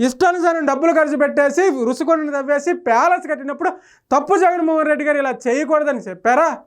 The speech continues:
తల్లిని చెల్లిని ఇంటి నుంచి గంటేసినప్పుడు, "తప్పు జగన్మోహన్ రెడ్డి గారు,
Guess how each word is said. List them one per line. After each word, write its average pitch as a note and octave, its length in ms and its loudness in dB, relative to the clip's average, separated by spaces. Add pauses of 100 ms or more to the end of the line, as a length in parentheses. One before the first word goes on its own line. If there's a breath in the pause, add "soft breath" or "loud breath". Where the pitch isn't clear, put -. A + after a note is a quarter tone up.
(260)
తల్లిని F#4 440 2
చెల్లిని F4+ 480 0 (340 loud breath)
ఇంటి D4+ 180 0
నుంచి D4 320 2
గంటేసినప్పుడు, C4+ 600 0
"తప్పు C4 300 0
జగన్మోహన్ D4+ 500 0
రెడ్డి C#4 180 -2
గారు, E4 220 2